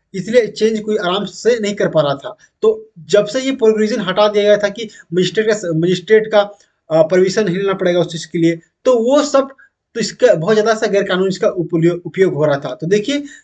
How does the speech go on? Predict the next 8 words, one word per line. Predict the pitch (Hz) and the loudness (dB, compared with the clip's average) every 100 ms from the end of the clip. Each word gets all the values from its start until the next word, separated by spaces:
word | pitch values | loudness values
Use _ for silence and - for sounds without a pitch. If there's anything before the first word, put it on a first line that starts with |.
| - | -10
सीजीपी | 220 202 226 269 | -6 -4 -2 -2
के, | 269 269 240 - | 0 2 0 -2
सीजीपी | 208 185 220 226 285 285 - _ | -8 -4 -4 -2 -2 -2 -10 _
ने | 202 | -2
उत्तराखंड, | 202 214 214 196 202 220 _ _ _ | 0 2 0 0 -2 -6 _ _ _
उत्तराखंड, | 208 247 220 - 196 214 | -2 2 2 0 -2 -4
हिमाचल | 214 - 202 196 214 | -8 -6 -4 -2 0
प्रदेश, | 202 190 208 | 0 2 0